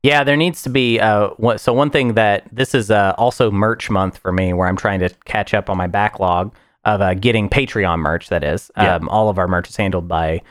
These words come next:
Speaker 1: uh, Threadless, so we don't really deal with that directly. Um, and then also, we need to work on that website, my friend. We need
Speaker 2: Yep,
Speaker 1: to get
Speaker 2: yep,
Speaker 1: that
Speaker 2: yep.
Speaker 1: website fixed. Now
Speaker 2: Website,
Speaker 1: this
Speaker 2: the
Speaker 1: is
Speaker 2: new
Speaker 1: just a
Speaker 2: shirt
Speaker 1: production
Speaker 2: that
Speaker 1: meeting.
Speaker 2: we've talked about for two months.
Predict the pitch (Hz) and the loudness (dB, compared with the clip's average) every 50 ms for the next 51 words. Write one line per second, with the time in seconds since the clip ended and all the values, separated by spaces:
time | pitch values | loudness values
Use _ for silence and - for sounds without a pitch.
0 | - _ _ - - 98 87 87 - - 104 98 90 90 85 85 - - 95 95 | -20 _ _ -4 -2 -2 -2 -2 -2 -2 -2 -2 -2 -2 -4 -4 -2 -2 0 0
1 | 92 90 82 87 82 85 80 85 90 82 80 82 - 87 82 - - 90 87 87 | 0 0 0 0 -2 -2 -2 -2 -4 -4 -4 -4 -4 -4 -4 -2 -2 -2 -2 -2
2 | - - 92 87 - - - - - - - 101 98 92 95 107 104 98 101 143 | -4 -4 -6 -6 -6 -8 -20 -20 -10 -4 -4 -2 -2 0 0 0 2 2 4 4
3 | 185 185 - - 104 92 90 87 - 107 117 131 135 110 98 101 95 - 92 82 | 2 2 2 -2 0 0 0 -2 0 0 0 2 2 2 2 0 0 0 -4 -4
4 | 73 69 85 98 101 98 87 82 - - 82 78 76 73 - _ _ _ _ - | -4 -2 0 0 0 0 0 -2 -4 -4 -2 -2 -2 -4 -6 _ _ _ _ -10
5 | 90 - - 80 80 80 80 78 - _ _ - 113 113 104 90 95 85 80 78 | -10 -10 -6 -6 -6 -4 -4 -6 -8 _ _ -2 0 0 0 0 -2 -4 -4 -2
6 | 85 92 92 90 85 - - 78 65 - - 92 85 73 - - 143 151 123 135 | -2 0 -2 -2 -2 -4 -6 -6 -6 -8 -6 -6 -6 -4 2 2 4 4 6 4
7 | 160 160 151 - 127 143 165 156 - - 120 131 147 165 185 202 - - - 87 | 4 4 2 2 2 2 2 2 2 4 4 4 4 4 2 -2 -4 -8 -8 -2
8 | - 104 117 123 123 113 - - 143 143 139 - 147 147 143 - - - - - | 0 0 2 2 0 0 0 2 2 2 2 4 2 2 2 2 -4 -6 -2 0
9 | 139 123 117 117 135 - - - - - | 2 2 2 2 0 0 -4 -14 -20 -20